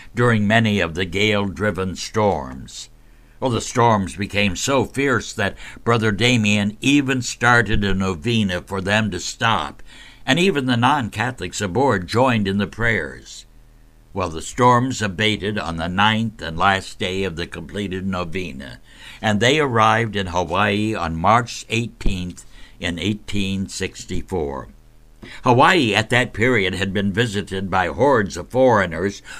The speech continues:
who brought with them a variety of diseases, plus this new Catholic religion. And they had been treated so poorly that the then King Kamehameha the third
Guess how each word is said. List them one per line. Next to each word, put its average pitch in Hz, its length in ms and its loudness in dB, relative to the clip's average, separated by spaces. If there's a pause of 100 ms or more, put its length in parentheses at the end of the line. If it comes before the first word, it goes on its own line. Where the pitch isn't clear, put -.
who 143 140 4
brought 151 380 2
with 127 240 0
them 131 220 0
a 98 80 0
variety 110 840 2
of 101 140 0
diseases, 101 920 -2 (360)
plus 123 520 -2
this 113 400 0
new 117 260 4
Catholic 117 640 -2
religion. 107 680 -2 (460)
And 120 160 0
they 175 200 4
had 117 180 0
been 127 160 0
treated 143 400 0
so 139 240 -2
poorly 131 540 2
that 107 280 0 (440)
the 110 80 4
then 143 400 2
King 143 320 0
Kamehameha 127 800 2
the 95 140 -2
third 135 480 0